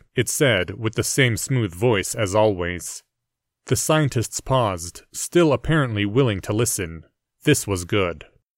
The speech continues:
Gallo was the primary threat. It was suspected that it was one of her purposes to kill any sign of self-preservation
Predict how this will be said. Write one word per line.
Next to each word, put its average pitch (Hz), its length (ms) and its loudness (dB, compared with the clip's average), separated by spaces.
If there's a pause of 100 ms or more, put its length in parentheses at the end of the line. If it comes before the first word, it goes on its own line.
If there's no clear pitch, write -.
(280)
Gallo 127 340 6
was 92 220 0
the 110 100 -2
primary 104 540 0
threat. - 580 -6 (240)
It 110 140 0
was 127 180 2
suspected 101 760 0
that 101 140 2
it 123 80 -2
was 104 180 2
one 127 200 2
of - 100 -6
her 135 160 2
purposes 110 680 0
to 117 100 -4
kill 120 440 2
any 127 220 2
sign 123 340 0
of 98 120 -4
self-preservation 113 1000 0